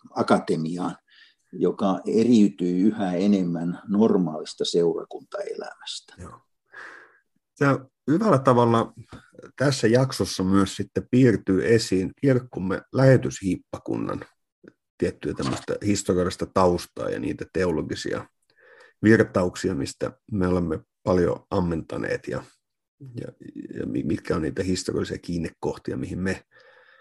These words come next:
Speaker 2: kirkkona liitymme. Ja siinä on tämä tietty uusluterilaisuuden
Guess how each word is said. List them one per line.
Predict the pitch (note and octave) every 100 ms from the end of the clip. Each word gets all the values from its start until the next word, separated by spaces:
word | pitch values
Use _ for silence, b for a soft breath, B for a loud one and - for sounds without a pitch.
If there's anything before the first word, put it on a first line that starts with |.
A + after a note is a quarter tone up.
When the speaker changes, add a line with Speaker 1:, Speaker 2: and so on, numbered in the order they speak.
| b -
Speaker 2:
kirkkona | F2 - - - C2
liitymme. | F2 - C#2 D2
Ja | -
siinä | - G2
on | -
tämä | A#2+ G2+ - - - -
tietty | A2 - D2+
uusluterilaisuuden | G#2 G2 F#2+ F2+ F2 E2+ D2 E2+ E2 C2+ C2